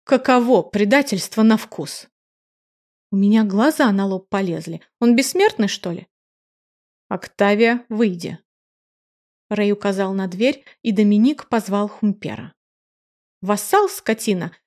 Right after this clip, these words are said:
лишил меня эпичного зрелища и повел обратно в покои. Держась за сердце, я шла и гадала, чем закончится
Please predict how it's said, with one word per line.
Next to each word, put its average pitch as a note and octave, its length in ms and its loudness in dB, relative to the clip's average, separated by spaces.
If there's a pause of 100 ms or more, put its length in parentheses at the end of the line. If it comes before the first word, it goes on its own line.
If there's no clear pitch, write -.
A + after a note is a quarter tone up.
лишил D#4 340 2
меня A3+ 300 6
эпичного C4+ 560 0
зрелища B3+ 580 2 (180)
и E4 160 6
повел C4 420 4
обратно A3+ 380 2
в - 120 -12
покои. G3+ 520 -6 (580)
Держась G#3 400 2
за F#3+ 140 0
сердце, C#4+ 500 0 (220)
я A3 120 4
шла C#4 300 2
и B3+ 140 -4
гадала, A#3+ 500 2 (160)
чем C4+ 240 2
закончится A3+ 720 0